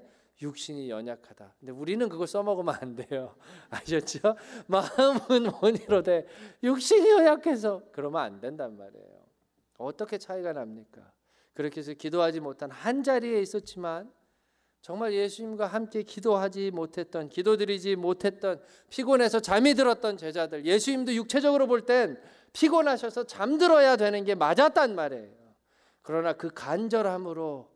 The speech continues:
정말 땀방울이 핏방울이 되도록 기도하셨던 예수님께서는 십자가를 이기시고 부활승천하셨습니다. 아멘. 그게 기도의 능력이란 말이에요. 같이 있었지만 기도하지 못했던 제자들은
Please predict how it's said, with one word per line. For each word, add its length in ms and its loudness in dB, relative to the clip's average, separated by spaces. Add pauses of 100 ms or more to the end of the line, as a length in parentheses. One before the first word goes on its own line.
(140)
정말 500 -8 (300)
땀방울이 560 -6
핏방울이 580 -10
되도록 380 -12
기도하셨던 840 -12
예수님께서는 920 -14 (300)
십자가를 760 -4
이기시고 720 -10
부활승천하셨습니다. 1500 -12
아멘. 600 -6 (520)
그게 240 -10
기도의 340 -6
능력이란 800 -6
말이에요. 220 -20 (440)
같이 460 2
있었지만 680 2
기도하지 600 4
못했던 640 4
제자들은 720 0